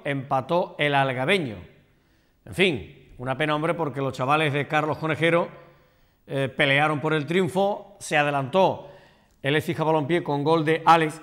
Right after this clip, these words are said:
Gil en la segunda parte y ya digo, eh, muy, muy, muy al final del partido empató el equipo de la Algaba, el algabeño. Empate a uno en el Municipal San Pablo. En cuanto al Écija Club de Fútbol,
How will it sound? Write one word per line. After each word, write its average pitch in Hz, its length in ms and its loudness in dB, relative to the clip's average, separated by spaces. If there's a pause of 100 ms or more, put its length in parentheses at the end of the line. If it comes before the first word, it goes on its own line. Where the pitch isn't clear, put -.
(100)
Gil 208 320 4
en 165 80 -4
la 131 80 -4
segunda 165 340 0
parte 185 460 2
y 147 100 -2
ya 156 100 2
digo, 131 300 0 (680)
eh, 147 200 2
muy, 185 320 2
muy, 202 320 0
muy 214 340 0
al 196 120 2
final 180 240 -2
del 202 160 0
partido 175 560 2
empató 165 840 0
el 170 440 0 (580)
equipo 151 600 0
de 135 320 0
la 147 380 0
Algaba, 117 720 -2
el 123 140 -4
algabeño. 120 640 -4
Empate 117 400 0
a 156 60 0
uno 165 180 -2
en 156 80 -4
el 147 120 -6
Municipal 139 800 -4
San 113 340 -10
Pablo. 107 400 2 (960)
En 147 180 -2
cuanto 151 440 2
al 147 120 2
Écija 175 600 2
Club 190 140 -8
de 185 80 -2
Fútbol, 226 560 2